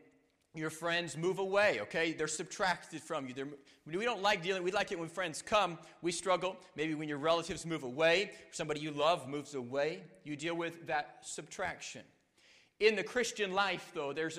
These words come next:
there ought to be a continual subtraction, a continual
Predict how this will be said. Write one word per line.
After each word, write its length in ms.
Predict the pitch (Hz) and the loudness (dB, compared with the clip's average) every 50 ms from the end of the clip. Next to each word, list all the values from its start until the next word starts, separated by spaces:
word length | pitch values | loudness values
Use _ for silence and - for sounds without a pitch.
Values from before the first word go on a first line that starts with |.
| - - | -6 -2
there 140 | 170 165 175 | 2 4 4
ought 60 | 170 | 4
to 80 | 170 | 4
be 80 | 165 160 | 2 0
a 80 | 156 156 | 0 -2
continual 960 | 156 170 160 - - - 233 226 220 220 226 220 214 220 220 220 214 - - | -2 -6 -8 -8 -4 -2 -2 0 0 0 -2 0 2 2 2 0 -2 -6 -10
subtraction, 1300 | - - - - - 202 180 143 - - - - 226 208 202 180 170 - - - - 180 147 131 127 - - - - - - | -10 -6 -4 2 4 4 2 2 0 -6 -2 2 4 4 4 4 2 0 0 0 2 0 0 0 -4 -8 -12 -18 -20 -10 -8
a 80 | - 160 | -6 -4
continual 880 | 185 180 165 - - 233 233 233 226 233 220 220 226 226 226 220 226 | -4 -4 -4 0 0 0 2 2 0 2 4 6 6 8 6 4 2